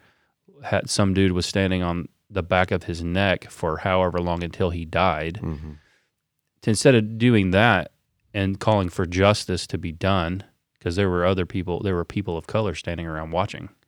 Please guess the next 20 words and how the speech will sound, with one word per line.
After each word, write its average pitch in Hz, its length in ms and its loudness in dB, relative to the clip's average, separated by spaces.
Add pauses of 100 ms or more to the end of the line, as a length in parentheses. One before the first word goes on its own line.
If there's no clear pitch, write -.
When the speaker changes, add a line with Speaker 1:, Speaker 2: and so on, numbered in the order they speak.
(160)
Speaker 1:
like, - 180 -8
uh, 92 140 -4 (220)
other 104 160 2
policemen. 104 440 0 (300)
Speaker 2:
Yeah. - 140 -12 (1400)
Speaker 1:
Instead 104 400 4
of 95 160 6
addressing 110 480 4
it 92 220 0
like, 95 160 0
"Hey, 131 120 6
we 120 140 4
got 135 140 6
an 95 100 4
image, 104 420 2 (520)
image 107 260 4
of 85 140 -2
God 98 260 6
problem 85 380 4
here. 82 320 -4